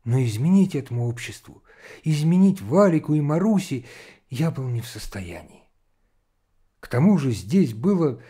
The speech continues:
тоже нечто вроде принципа. Если б я изменил им, нарушив данное слово, то не мог бы при встрече поднять на них глаза от стыда. Глава восьмая.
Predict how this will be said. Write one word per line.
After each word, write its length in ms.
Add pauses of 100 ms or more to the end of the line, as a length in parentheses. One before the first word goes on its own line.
(300)
тоже 380
нечто 520
вроде 540 (220)
принципа. 720 (800)
Если 420
б 100
я 300
изменил 640
им, 140 (340)
нарушив 460
данное 380
слово, 560 (520)
то 140
не 120
мог 380
бы 100
при 220
встрече 720 (400)
поднять 640 (260)
на 120
них 220
глаза 440
от 100
стыда. 480 (2750)
Глава 420
восьмая. 680